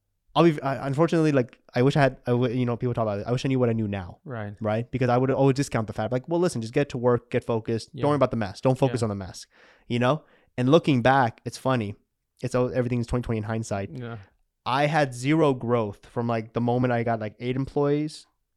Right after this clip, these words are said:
Speaker 1: to the next two years. Zero growth.
Speaker 2: Got it.
Speaker 1: Right? And yet, the moment I shut down that office after covid happened, I moved into a new home office.
Speaker 2: Mm-hmm.
Speaker 1: My home office is immaculate, by the way.
Speaker 2: Mm-hmm.
Speaker 1: I keep that thing clean to the T.
Speaker 2: Yeah, yeah.
Speaker 1: I have way less employees,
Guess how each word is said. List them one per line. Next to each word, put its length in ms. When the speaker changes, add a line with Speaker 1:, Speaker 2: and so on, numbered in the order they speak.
Speaker 1:
to 280
the 120
next 280
two 100
years. 320
Zero 320
growth. 340
Speaker 2:
Got 220
it. 80
Speaker 1:
Right? 260
And 160
yet, 320
the 100
moment 400
I 80
shut 260
down 180
that 120
office 380
after 160
covid 280
happened, 560
I 80
moved 220
into 180
a 40
new 140
home 220
office. 440
Speaker 2:
Mm-hmm. 200
Speaker 1:
My 120
home 180
office 300
is 120
immaculate, 640
by 140
the 80
way. 180
Speaker 2:
Mm-hmm. 140
Speaker 1:
I 40
keep 180
that 140
thing 180
clean 340
to 80
the 100
T. 240
Speaker 2:
Yeah, 80
yeah. 160
Speaker 1:
I 100
have 180
way 320
less 180
employees, 560